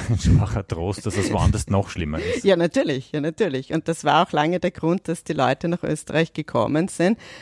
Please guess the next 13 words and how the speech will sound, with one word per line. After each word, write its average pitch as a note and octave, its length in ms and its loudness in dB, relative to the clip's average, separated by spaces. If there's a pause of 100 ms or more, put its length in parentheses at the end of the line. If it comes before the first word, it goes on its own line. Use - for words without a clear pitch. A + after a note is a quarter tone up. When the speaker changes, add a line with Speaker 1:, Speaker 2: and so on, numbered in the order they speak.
(300)
Speaker 2:
Das - 180 -2
Bild F#3 260 2
hat A#3 220 2
sich - 160 -4
ein F#3+ 120 4
bisschen F3 360 -2
gedreht. C3 440 -2 (120)
Also D3+ 300 0 (200)
um F3 160 2
auf E3 120 2
deine E3 200 2
Frage D3+ 360 -2
zurückzukommen D#3+ 760 -2